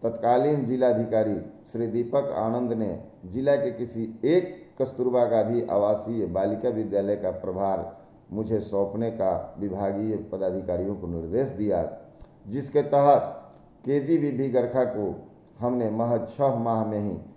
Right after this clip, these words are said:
जिला में सर्वोत्तम स्थान दिलवा दिया। पुनः मध्य विद्यालय पिरौना गरखा, जिसका उच्च विद्यालय के रूप में दो हज़ार बारह में उत्क्रमण हुआ था, वहाँ भूमि का अभाव के कारण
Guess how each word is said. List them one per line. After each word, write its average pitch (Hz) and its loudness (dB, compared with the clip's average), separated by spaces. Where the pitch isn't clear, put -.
जिला 120 2
में 110 0
सर्वोत्तम 95 -6
स्थान 98 -6
दिलवा 80 -4
दिया। 80 -8
पुनः 170 4
मध्य 156 4
विद्यालय 147 6
पिरौना 151 4
गरखा, 135 2
जिसका 143 2
उच्च 160 2
विद्यालय 139 4
के 131 4
रूप 135 2
में 127 0
दो 123 2
हज़ार 117 4
बारह 113 4
में 127 0
उत्क्रमण 117 0
हुआ 110 4
था, 104 -2
वहाँ 120 2
भूमि 120 0
का 101 4
अभाव 110 2
के 123 -2
कारण 104 2